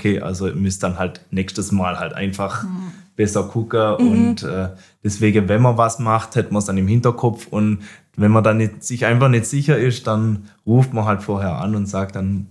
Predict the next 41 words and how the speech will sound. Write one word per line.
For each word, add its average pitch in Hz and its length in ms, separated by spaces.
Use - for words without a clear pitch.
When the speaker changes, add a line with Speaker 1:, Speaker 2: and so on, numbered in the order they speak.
Speaker 1:
„Hey 98 100
Leute, 90 340
wie 92 60
sieht's 95 300
aus? - 600
Wie 98 180
muss 101 240
ich's 98 160
das, 95 320
muss 104 240
ich 104 100
das 92 160
umsetzen, 101 560
dass - 140
Speaker 3:
Mhm. - 60
Speaker 1:
das 98 140
nachher 101 320
alles 87 260
Hand 95 180
und 95 160
Fuß 104 260
hat?“ 87 220
Speaker 3:
Aber 220 200
krass 285 300
eben, 285 240
weil 220 100
stell 220 200
ich 208 60
mir 214 120
schon 240 240
noch 285 140
mal 269 260
so, 233 560
also 214 180
das 196 240
wie 214 540
eine 196 440
zusätzliche 240 800
Belastung 233 760
quasi 240 420
vor, 254 500